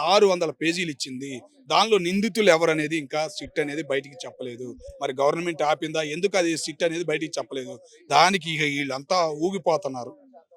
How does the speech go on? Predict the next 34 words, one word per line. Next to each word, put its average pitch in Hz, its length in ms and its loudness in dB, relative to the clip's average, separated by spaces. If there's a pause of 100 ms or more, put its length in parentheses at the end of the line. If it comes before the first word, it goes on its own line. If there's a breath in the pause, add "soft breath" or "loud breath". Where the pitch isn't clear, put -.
(180)
జరిగిందని 247 460 6
తేలింది 269 340 10
కదమ్మా, 254 260 6 (320)
కల్తీ 208 280 2 (100)
జరిగిందని 233 360 6
తేలిందనే 214 460 4
ఒక 320 200 4
కటౌట్ 247 300 12
వేశారు. 202 420 8 (520)
ఆవేశంలో 233 440 -2 (100)
అన్నారు 185 220 0
మా 123 220 -8
రోజు 147 180 -4 (120)
జంతు 165 180 -4
కొవ్వు 214 300 6
కలవలేదని. 165 720 2 (140)
కలవలేదని 240 480 6
అనలా, 240 220 10 (580)
కలిసింది. 240 460 4 (300)
ఆ 156 60 2 (120)
కలిసింది 240 300 6
కాబట్టే 226 320 10
శుద్ధి 220 260 2
చేశారు. 220 480 6 (240)
జంతు 247 220 6
కొవ్వు 262 280 8
అనేది 294 240 10
కాదుగా. 247 340 8 (320)
ఇంకా 190 120 4
క-, - 260 -2
క్లారిటీగా 254 420 12
ఏమన్నా 247 200 8
బయటకు 233 260 8
వచ్చిందా? 233 280 4